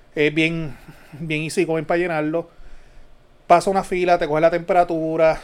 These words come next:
te sacan copia de tu identificación a tu plan médico. Este,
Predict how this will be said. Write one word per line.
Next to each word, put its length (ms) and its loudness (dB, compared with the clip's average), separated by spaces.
te 100 -4
sacan 280 -6
copia 260 0
de 20 0
tu 120 -2
identificación 680 -2
a 80 -6
tu 120 -4
plan 160 -4
médico. 500 -4
Este, 1040 -2